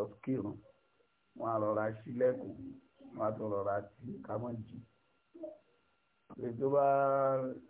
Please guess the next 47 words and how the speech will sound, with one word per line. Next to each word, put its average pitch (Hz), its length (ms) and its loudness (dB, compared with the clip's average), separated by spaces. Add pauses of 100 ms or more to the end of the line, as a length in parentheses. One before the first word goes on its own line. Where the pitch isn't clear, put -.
(440)
sọ - 200 -6
pé 139 140 -4
òun 113 260 2
lajú 110 360 2
nù 110 180 -4
wọn, 107 220 -2
tó 113 120 -2
bá 120 200 2
dé 117 140 -4
láwa 123 280 4
máa 117 140 0
jí 120 160 -6
wa, 123 100 6
"Ẹ 131 80 6
lọ 131 100 6
múra 135 240 4
school, 143 260 2
ẹ 139 60 6
lọ 131 100 2
múra 127 300 2
school." 123 320 -4 (1160)
Èyí 110 180 -6
tó 156 100 -2
bá 160 140 6
dẹ̀ 143 220 6
jẹ́ 117 180 0
pé 127 120 -6
oko 117 380 -2
ni, 120 120 -4
"Ẹ 127 140 4
yá, 175 160 8
já 165 160 6
lóko, 151 340 2
já 151 180 4
lóko." 143 340 0 (920)
Pàápàá 107 400 2
tó 113 120 -8
bá 110 160 0
jẹ́ 110 240 -4
náà 104 220 -6
líle, 107 300 -12 (1120)
kó - 160 12
wa 110 140 6
lọ 107 180 2
sóko 110 300 -8
wájú. 120 420 4 (480)
Gbogbo 107 220 -2